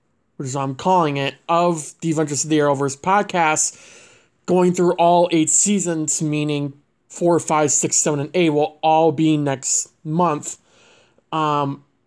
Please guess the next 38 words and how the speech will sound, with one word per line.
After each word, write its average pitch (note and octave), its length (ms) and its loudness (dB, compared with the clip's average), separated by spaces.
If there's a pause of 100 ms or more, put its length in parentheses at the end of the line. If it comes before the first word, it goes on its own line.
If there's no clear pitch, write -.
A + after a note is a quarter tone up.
(160)
episode G3 380 0
four A#3+ 480 2
will E3+ 100 4
actually E3+ 240 0
feature F3 340 -2
a D#3 60 2
guest F3+ 320 0
star, D#3 320 0
which C#3+ 400 -4
you D#3 80 0
guys D#3+ 200 0
won't D3+ 140 -2
find C#3+ 300 -2
out D3 340 0
till C#3 300 0
March C#3 600 -4
second, A#3 600 -4
I'm G3 140 -2
pretty G#3 160 -2
sure G3+ 180 0
it G3+ 80 0
is. G#3+ 320 0 (460)
So D3+ 600 2
that's F#3 200 2
very F#3+ 140 4
exciting. F3+ 460 2
I've D3+ 120 0
already E3 140 2
set E3 200 0
in D3 160 -2
motion. A3 600 0 (420)
Um, D3 520 -2
that F3 140 2
person E3+ 300 0
knows E3 720 0 (120)
who C#3+ 260 0
it D3+ 80 2
is, - 500 2